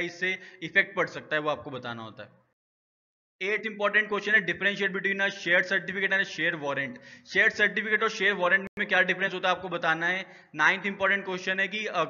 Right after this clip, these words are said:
quorum क्या होता है, Quorum के बारे में आपको बताना है। ठीक है, Tenth important क्वेश्चन है statutory provisions रि-, अ, पे आपको basically question आता है ये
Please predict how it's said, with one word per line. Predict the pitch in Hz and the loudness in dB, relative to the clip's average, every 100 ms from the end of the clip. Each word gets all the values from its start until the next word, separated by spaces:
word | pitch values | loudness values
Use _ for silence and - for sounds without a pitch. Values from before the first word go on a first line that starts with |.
| - | -2
quorum | 180 180 196 | -2 0 -2
क्या | 185 160 | -2 -2
होता | 135 135 | -2 -6
है, | |
Quorum | 123 160 175 | -4 -4 -2
के | 175 | -2
बारे | 170 160 | -2 -2
में | 165 | -2
आपको | 151 151 | -4 -8
बताना | 127 117 117 | -8 -8 -8
है। | 123 | -6
ठीक | 180 | -4
है, | 165 120 - - _ | -6 -8 -18 -20 _
Tenth | 196 214 208 | 6 6 4
important | 208 208 208 | -4 0 0
क्वेश्चन | 202 196 202 | 0 -6 -2
है | 214 | -4
statutory | 208 185 185 196 202 | -2 -4 -2 -6 -4
provisions | 196 180 175 160 196 165 | -6 -4 -4 -4 -4 -6
रि-, | 156 175 | -10 -10
अ, | 160 156 - | -12 -12 -4
पे | 175 | 0
आपको | 175 - 170 | 0 -2 -4
basically | 160 160 170 | -4 -4 -8
question | 175 170 175 | -8 -8 -2
आता | 160 156 | -2 0
है | 165 | -4
ये | 170 | -2